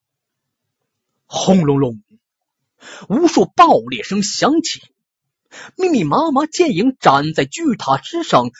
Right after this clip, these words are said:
都立刻碎裂消失，没有在塔身留下半点痕迹。不过巨塔下落之势也为之顿了一顿。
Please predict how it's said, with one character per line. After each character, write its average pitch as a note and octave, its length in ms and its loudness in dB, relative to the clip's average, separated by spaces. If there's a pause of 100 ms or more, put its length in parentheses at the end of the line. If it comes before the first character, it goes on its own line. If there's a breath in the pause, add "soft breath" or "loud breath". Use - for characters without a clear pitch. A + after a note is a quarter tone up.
都 F4 160 4
立 F4+ 260 -4
刻 - 260 -12
碎 C#4+ 300 -2
裂 - 140 -20
消 F3 280 -4
失， B3 340 -2 (180 loud breath)
没 F4+ 160 2
有 A#3+ 140 2
在 - 120 0
塔 B2 360 -4
身 B3+ 240 -2
留 F4 240 -2
下 - 260 -8 (220)
半 B3+ 380 4
点 G#2 200 -12
痕 G#3+ 320 -6
迹。 - 120 -12 (1500)
不 E3+ 200 0
过 D3 340 4 (140 loud breath)
巨 B3 220 0
塔 C#3+ 180 -2
下 - 220 0
落 G#3+ 400 -2
之 D4 180 0
势 F3+ 340 -4 (120)
也 F#3 120 0
为 C4 180 2
之 D4 340 0 (200)
顿 F#4 340 4
了 - 80 -20 (120)
一 - 100 -20
顿。 - 200 -20